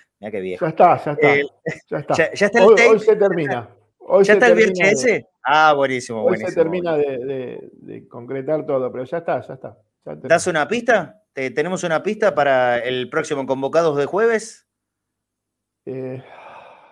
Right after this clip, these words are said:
Speaker 1: Ah, te
Speaker 2: sí.
Speaker 1: compliqué, ¿eh?
Speaker 2: Eh, a ver, me complicaste. Los que vieron la película La Mari,
Speaker 1: Sí.
Speaker 2: a un muchacho, sí, a ese muchacho que fue campeón del mundo,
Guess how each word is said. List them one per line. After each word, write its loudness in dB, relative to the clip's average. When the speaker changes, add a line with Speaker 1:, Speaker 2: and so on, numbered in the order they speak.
Speaker 1:
Ah, -14
te -8
Speaker 2:
sí. 0
Speaker 1:
compliqué, -8
¿eh? -16
Speaker 2:
Eh, -16
a -12
ver, -8
me -20
complicaste. -4
Los -4
que 2
vieron 2
la 4
película 2
La 2
Mari, -2
Speaker 1:
Sí. -8
Speaker 2:
a 2
un 0
muchacho, -2
sí, -8
a -2
ese -4
muchacho -4
que -8
fue -12
campeón -8
del -8
mundo, -6